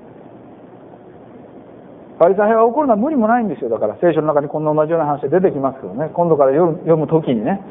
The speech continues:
ファリサイ派が、あの、イエス様にいや-、いやらしい、この、なんていうか、えー、こんな、なんでこんなこと言ってんのかなと思うことありますけども、彼らは彼らなりに、えー、考えてやってることなんで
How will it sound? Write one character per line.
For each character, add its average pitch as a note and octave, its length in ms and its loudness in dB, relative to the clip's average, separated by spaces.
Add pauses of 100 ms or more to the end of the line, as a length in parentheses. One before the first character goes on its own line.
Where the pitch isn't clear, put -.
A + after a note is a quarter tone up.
(480)
フ C#3+ 60 4
ァ D3+ 40 8
リ D#3 120 2
サ E3+ 100 0
イ - 40 2
派 D#3+ 140 0
が、 D#3+ 240 2 (180)
あ D3 140 2
の、 D3 120 0
イ C#3+ 160 -2
エ E3 80 4
ス E3 40 -4
様 D3+ 140 0
に C#3+ 100 -2
い - 20 0
や-、 D3+ 100 4
い D3+ 200 -6
や D#3 120 6
ら D#3+ 140 2
し F3 100 -10
い、 E3+ 60 -8 (100)
こ D#3 140 0
の、 D3 180 2 (340)
な C#3+ 120 0
ん C#3+ 40 -2
て C#3+ 60 4
い C#3+ 40 6
う C#3 40 2
か、 C#3+ 160 4 (440)
え A#2 160 2
ー、 A#2+ 40 0
こ C3+ 140 2
ん C3+ 80 -2
な、 B2+ 760 4 (120)
な C3 140 -6
ん A#3 40 2
で - 60 2
こ C#3 120 -2
ん - 20 -6
な C3+ 80 0
こ C3 80 0
と A#2+ 60 -6
言 B2 80 -2
っ - 40 -6
て C#3 80 2
ん B2 40 -2
の A#2+ 60 2
か A2+ 120 2
な A2 100 0
と - 80 -8
思 B2 120 -6
う - 20 -6
こ A2+ 80 -8
と A2 100 0
あ A#2+ 40 2
り D#3 80 -2
ま F#3+ 120 0
す - 80 -12
け A2+ 80 -8
ど F#2 80 -12
も、 F#2 340 -8
彼 C#4+ 200 2
ら C4+ 100 2
は G3+ 140 2
彼 G3+ 180 -2
ら A#3 160 2
な A#3 140 2
り A#3+ 100 -6
に、 B3 300 -6 (420)
え C#3+ 260 4
ー、 - 0 -
考 E3 240 0
え G#3 60 0
て G3+ 80 -8
や G#2 60 -4
っ - 40 -10
て A2+ 80 -8
る G#2 60 -4
こ G2 80 -6
と A#2 100 -10
な G#2 80 -10
ん D2+ 60 -14
で - 60 -20